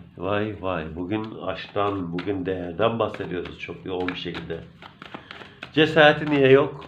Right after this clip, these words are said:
Ee, senin arkandan işler çevirdim. Ya, işte bu yüzden cesareti yok. Cesareti bu kırıyor. Bakalım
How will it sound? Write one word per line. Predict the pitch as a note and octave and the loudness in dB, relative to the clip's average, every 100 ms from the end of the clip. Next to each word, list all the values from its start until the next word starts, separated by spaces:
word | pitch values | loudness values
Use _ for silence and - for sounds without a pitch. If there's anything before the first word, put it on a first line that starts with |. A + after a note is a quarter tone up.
| - | -8
Ee, | A2+ A#2+ | -6 -6
senin | A#2 C3+ C3 | 0 2 6
arkandan | B2+ A#2+ A#2 A2+ A#2 | 6 6 2 2 2
işler | - G#2+ | 2 -2
çevirdim. | - F2+ E2+ E2+ - - - _ _ _ - _ - - _ _ - | 0 -4 -4 -8 -14 -20 -20 _ _ _ -20 _ -20 -20 _ _ -14
Ya, | - - - - | -12 -12 -16 -16
işte | - - - | -14 -14 -8
bu | G#2 | -4
yüzden | F#2+ F2 G2 | -2 -2 0
cesareti | F#2+ F2+ F2+ F#2 - | 0 0 0 -2 2
yok. | B2+ - - - - - - | 2 2 -6 -14 -16 -14 -8
Cesareti | - G2 - F2 A#2 A#2 | -2 -2 -2 -4 -4 -4
bu | G#2 | -6
kırıyor. | - E2+ - - - | -8 -10 -12 -12 -12
Bakalım | A#2 C3 B2 | -2 0 0